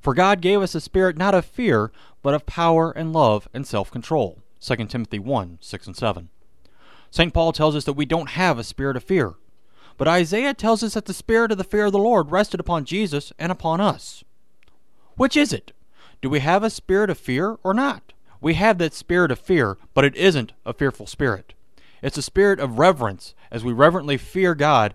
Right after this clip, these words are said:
as he calls us to pay homage to him as our Creator, Redeemer, and Friend.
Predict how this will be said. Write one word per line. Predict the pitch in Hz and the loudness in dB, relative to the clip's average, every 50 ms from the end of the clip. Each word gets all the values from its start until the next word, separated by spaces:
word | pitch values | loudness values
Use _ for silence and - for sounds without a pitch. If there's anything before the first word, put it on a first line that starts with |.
| - - - | -8 -10 -8
as | 127 120 | -4 -4
he | 127 | -4
calls | - - 147 151 151 151 143 | -4 0 0 2 2 2 0
us | 147 131 | -2 -6
to | - 143 | -6 -6
pay | - 143 135 | -4 -4 -4
homage | - 123 143 160 160 147 123 - - | -2 0 2 2 2 0 -2 -4 -6
to | - 131 | -6 -4
him | 117 127 127 127 127 - | -4 -2 -2 -4 -4 -6
as | - 120 107 | -8 -6 -6
our | 110 98 | -6 -6
Creator, | - - 117 107 107 117 131 143 160 165 160 - - - - - | -6 -6 -6 -4 -2 0 0 0 -2 -4 -6 -10 -16 -20 -18 -8
Redeemer, | - 117 107 107 139 143 135 123 113 117 113 - - - - | -6 -6 -2 0 0 0 0 0 -2 -4 -4 -10 -18 -14 -8
and | 123 123 - | -8 -8 -4
Friend. | - 170 160 131 98 92 98 - | -2 0 0 0 -2 -4 -10 -18